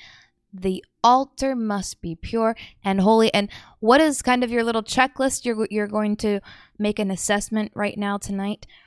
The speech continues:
You can ask yourself this question right now. When I eat food, physical food, is there sorrow? Yes or no?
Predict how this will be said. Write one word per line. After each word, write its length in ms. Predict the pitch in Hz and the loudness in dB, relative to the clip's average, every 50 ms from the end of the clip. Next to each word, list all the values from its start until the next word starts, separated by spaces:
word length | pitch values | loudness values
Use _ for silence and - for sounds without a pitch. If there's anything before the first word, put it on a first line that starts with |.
| _ _ _ _ _ _ _ _ _ _ _ _ _ | _ _ _ _ _ _ _ _ _ _ _ _ _
You 120 | - 202 196 | -10 -6 -4
can 120 | 220 202 | -4 -2
ask 300 | 180 196 208 214 - - 233 | 0 0 -2 -2 -4 -6 -6
yourself 300 | 233 214 233 226 - - | -4 -4 -2 -4 -4 -4
this 160 | 208 208 - | -8 -8 -6
question 300 | - 214 202 - - _ - | -6 -6 -6 -6 -12 _ -12
right 240 | 196 196 196 - | -10 -10 -10 -8
now. 220 | - 180 165 160 - _ _ _ _ _ _ _ _ | -10 -10 -10 -12 -14 _ _ _ _ _ _ _ _
When 240 | - 190 202 214 233 | -2 0 0 2 2
I 160 | 247 262 262 - - | 0 -2 -2 -4 -6
eat 400 | 262 269 294 - _ - - - _ | -4 -4 -4 -6 _ -14 -20 -20 _
food, 540 | - - - 262 214 170 156 151 151 - - _ _ _ _ _ | -12 -4 -2 0 0 0 -2 -4 -8 -14 -20 _ _ _ _ _
physical 340 | - 233 226 220 247 - 269 | -4 -4 -2 -2 -2 -4 -4
food, 320 | 233 - 180 170 165 156 - _ _ _ _ _ _ _ _ _ _ _ _ _ - | -6 -6 -8 -10 -10 -10 -14 _ _ _ _ _ _ _ _ _ _ _ _ _ 0
is 280 | 214 226 240 226 220 | 0 0 0 0 -2
there 240 | 208 220 226 247 247 | -2 -2 -2 -2 -4
sorrow? 640 | - - - 190 180 175 175 170 165 165 175 175 - | -6 -6 -4 -2 -2 -2 -2 -2 -4 -4 -6 -8 -12
Yes 360 | - - - 170 160 - - | -16 -14 -12 -12 -10 -10 -12
or 60 | 175 165 | -12 -12
no? 280 | 160 165 - - 175 | -12 -12 -14 -16 -18